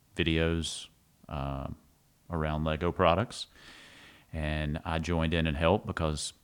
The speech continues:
I enjoy making videos. Uh, I had a job marketing for an independent school, and I made videos there. So all along you saw this, and, uh, I guess you kind of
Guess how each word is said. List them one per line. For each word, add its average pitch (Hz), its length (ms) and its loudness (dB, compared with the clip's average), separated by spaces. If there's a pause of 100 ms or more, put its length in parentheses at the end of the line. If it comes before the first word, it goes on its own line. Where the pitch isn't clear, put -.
I 76 140 -2
enjoy 76 260 0
making 78 520 -2 (120)
videos. 82 540 0 (760)
Uh, 69 60 0
I 71 320 0
had 78 160 2
a 78 80 0
job 80 500 4 (640)
marketing 82 540 4
for 78 280 0
an 76 80 0
independent 82 520 0
school, 98 580 2
and 76 100 -2
I 71 200 0
made 76 260 0
videos 78 400 2
there. 78 380 2 (280)
So 73 460 0
all 78 180 2
along 80 340 2
you 80 80 0
saw 73 280 2
this, 90 380 2 (800)
and, 76 540 0 (180)
uh, 69 300 -2 (120)
I 78 100 -4
guess 76 280 -2
you 87 120 -2
kind 82 180 0
of 76 140 0